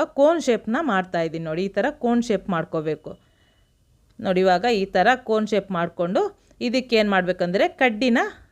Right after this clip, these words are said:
ನೀವು ಲಾಕ್ ಮಾಡ್ಕೋಬೇಕು. ಇದು ಇಲ್ಲಾಂದರೆ ಬಿಟ್ಕೊಳ್ಳುತ್ತಲ್ವ, ಅದಕ್ಕೆ ಇದಕ್ಕೆ ಕಡ್ಡಿ ಏನು ಮಾಡಬೇಕು ಈ ಥರ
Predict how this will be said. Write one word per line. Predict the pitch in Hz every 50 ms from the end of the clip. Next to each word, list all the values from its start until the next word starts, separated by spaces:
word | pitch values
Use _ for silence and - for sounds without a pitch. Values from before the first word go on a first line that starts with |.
| _ 233
ನೀವು | 226 202 202 285 403 403 - _ _ _ _ -
ಲಾಕ್ | 214 233 240 240 240 -
ಮಾಡ್ಕೋಬೇಕು. | 226 185 175 180 185 170 156 156 147 - - - - _ _ _ _ _ _ _ _ _ _ -
ಇದು | 240 240 254 262
ಇಲ್ಲಾಂದರೆ | 262 254 262 247 240 240 269
ಬಿಟ್ಕೊಳ್ಳುತ್ತಲ್ವ, | 254 208 233 240 - - 247 233 214 202 208 202 202 262 311
ಅದಕ್ಕೆ | 254 202 214 214 - 339 415 403 302
ಇದಕ್ಕೆ | 214 196 190 180 - - 285 370 359 277 - _ _ _ - _ _ _ _
ಕಡ್ಡಿ | - 240 240 214 208 247
ಏನು | 247 233 220
ಮಾಡಬೇಕು | 214 202 185 180 196 190 - 262
ಈ | 214
ಥರ | 180 - 196